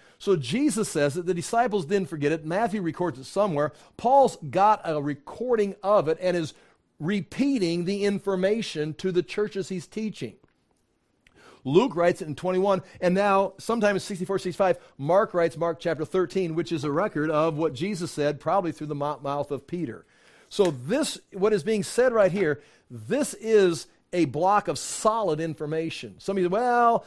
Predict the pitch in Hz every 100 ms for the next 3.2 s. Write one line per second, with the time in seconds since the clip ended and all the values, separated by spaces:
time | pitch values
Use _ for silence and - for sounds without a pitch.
0 | - _ 208 254 226 196 202 208 196 170
1 | 139 175 175 165 147 - 175 170 170 -
2 | _ _ _ _ - - 180 202 190 208
3 | 208 180